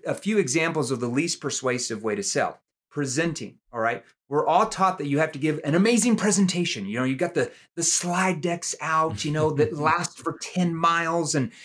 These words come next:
Speaker 1: you're talking about how great your products and services are. We've got the best this, we've got the best that, which,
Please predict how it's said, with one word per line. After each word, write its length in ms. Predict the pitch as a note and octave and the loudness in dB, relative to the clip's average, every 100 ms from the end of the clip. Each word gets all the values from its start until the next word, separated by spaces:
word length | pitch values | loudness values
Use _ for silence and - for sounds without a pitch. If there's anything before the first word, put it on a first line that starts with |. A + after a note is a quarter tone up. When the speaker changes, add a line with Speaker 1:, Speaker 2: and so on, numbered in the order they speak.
| - - | -18 -8
Speaker 1:
you're 100 | D#3 | 0
talking 300 | F3+ F3+ F3 | 2 2 4
about 160 | E3+ | 2
how 140 | E3+ E3+ | 2 0
great 360 | C3 D3+ F#3 | 2 2 2
your 140 | E3 E3 | 0 -4
products 640 | E3 - D#3+ F3 E3 - | -4 -2 0 2 0 -2
and 120 | F3 D#3 | -2 0
services 680 | - F3 E3+ E3 F#3 D#3+ | 0 0 0 0 0 2
are. 160 | E3+ E3 | 4 4
We've 160 | E3+ | 4
got 200 | E3 F3 | 2 0
the 80 | F3+ | 0
best 420 | C#3+ E3+ F3 - | 0 0 2 0
this, 320 | D#3+ F3+ F3+ - | 2 2 2 -2
we've 120 | D3 | -2
got 200 | E3 D#3+ | -2 -2
the 80 | E3+ | -2
best 280 | D3+ D#3+ E3+ | 0 0 0
that, 260 | D#3+ D3+ | 0 0
which, 280 | C#3+ C#3+ - | -4 -4 -6